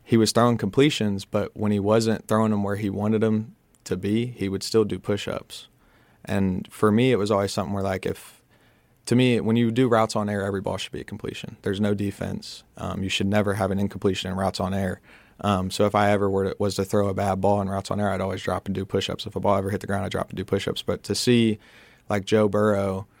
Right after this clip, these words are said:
throws a, a ball that's maybe a few inches behind his receiver and he's still doing push-ups for it, you know, that really impressed me. But as far as, you know, modeling my game after people, I really, I just try to be myself,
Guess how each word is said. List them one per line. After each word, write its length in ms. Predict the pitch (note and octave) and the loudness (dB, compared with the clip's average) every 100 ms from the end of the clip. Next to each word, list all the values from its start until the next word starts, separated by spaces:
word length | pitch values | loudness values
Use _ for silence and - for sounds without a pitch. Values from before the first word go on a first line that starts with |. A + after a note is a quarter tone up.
| _ _ _ _ | _ _ _ _
throws 300 | - A2+ A2+ G#2 | 4 6 6 4
a, 300 | G2 G2 - - - | 0 -2 -6 -12 -4
a 60 | |
ball 280 | G2+ G2+ G#2 | 0 4 2
that's 340 | G2+ F#2+ - - _ | 0 -6 -8 -8 _
maybe 320 | G#2+ G#2+ G2+ | -2 0 0
a 80 | G2 | -2
few 280 | - A#2 G#2+ | 0 0 2
inches 240 | G#2+ G#2 | 0 -4
behind 580 | G2+ G2+ G2+ G#2 G2 G2 _ - - | -4 -4 -2 -2 -4 -8 _ -20 -12
his 200 | G#2+ F#2+ | -8 -6
receiver 440 | E2+ - G#2 F#2+ | -6 -2 -2 -2
and 80 | F2 | -6
he's 280 | F#2 - - | -8 -10 -12
still 240 | - - G#2 | -10 -2 0
doing 180 | G2 F#2 | 0 -4
push-ups 360 | G2+ - F2+ | -6 -4 -8
for 180 | - F#2+ | -4 -4
it, 140 | F#2+ | -2
you 60 | F#2+ | -4
know, 120 | G2 | -2
that 140 | G2 G2 | -2 -2
really 220 | G2 G2 | -2 -2
impressed 420 | F#2+ - G2 - | -4 -4 -6 -4
me. 80 | G2 | -4
But 280 | G2 F#2+ - _ - - - | 0 -2 -2 _ -20 -20 -6
as 120 | G#2 G#2 | -4 2
far 260 | B2 B2 | 4 6
as, 160 | A2+ G#2+ | 4 0
you 140 | - A2 | -4 0
know, 100 | A2 | 2
modeling 340 | G#2 A2 A2 | 2 4 2
my 100 | G#2+ | 0
game 220 | G2 G2+ | -2 -2
after 220 | G#2+ G2+ - | -2 -4 -6
people, 280 | A2 G2+ | -8 -4
I 40 | G2 | -4
really, 320 | G2+ A2+ B2 | 0 0 0
I 100 | G#2+ | -4
just 220 | G#2 A2 | -6 -6
try 140 | - C3 | -4 -4
to 40 | |
be 120 | G#2+ | -2
myself, 680 | A2 - - F#2+ D2 - - | -4 -4 -6 -6 -6 -12 -20